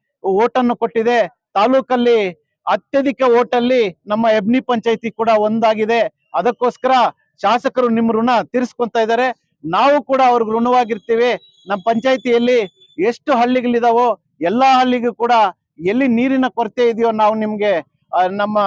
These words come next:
ನಮ್ಮ ಈ ವಿಷಯವನ್ನ ನಿಮ್ಗೆ ಮುಟ್ಟಿಸ್ತೀವಿ. ದಯವಿಟ್ಟು ಎಲ್ಲಾ ಊರುಗಳಿಗೂ ಕೂಡ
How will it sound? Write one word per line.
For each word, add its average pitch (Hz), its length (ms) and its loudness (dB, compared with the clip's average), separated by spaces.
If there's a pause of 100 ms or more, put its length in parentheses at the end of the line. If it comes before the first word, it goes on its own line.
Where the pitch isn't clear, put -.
(340)
ನಮ್ಮ 208 280 0 (320)
ಈ 196 260 -2
ವಿಷಯವನ್ನ 240 480 -2
ನಿಮ್ಗೆ 214 320 -8
ಮುಟ್ಟಿಸ್ತೀವಿ. 226 680 -2 (320)
ದಯವಿಟ್ಟು 247 400 0
ಎಲ್ಲಾ 233 340 2
ಊರುಗಳಿಗೂ 247 500 -2
ಕೂಡ 233 200 -2